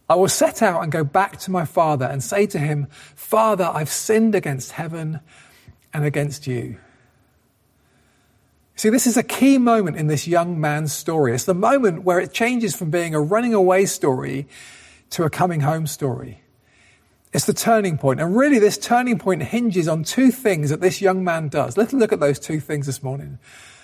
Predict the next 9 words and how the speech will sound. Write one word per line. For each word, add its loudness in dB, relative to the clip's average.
First, 0
he 0
does 2
this. -2
He -6
comes -2
to -4
his 0
senses. -8